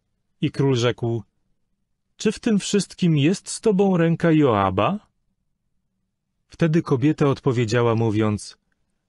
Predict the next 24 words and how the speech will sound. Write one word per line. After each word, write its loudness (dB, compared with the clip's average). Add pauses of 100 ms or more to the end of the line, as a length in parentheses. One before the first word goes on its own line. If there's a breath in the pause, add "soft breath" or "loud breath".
(140)
„Jako 2
żyje 2
twoja 2
dusza, -2
mój 0
panie 0
królu, 0 (440 soft breath)
nikt 0
nie 4
może 2
odejść 0
w -16
prawo 2
ani 0
w -4
lewo 2
od -2
tego -2
wszystkiego, -2
co -2
mój -2
pan 0
król -2
powiedział”. -2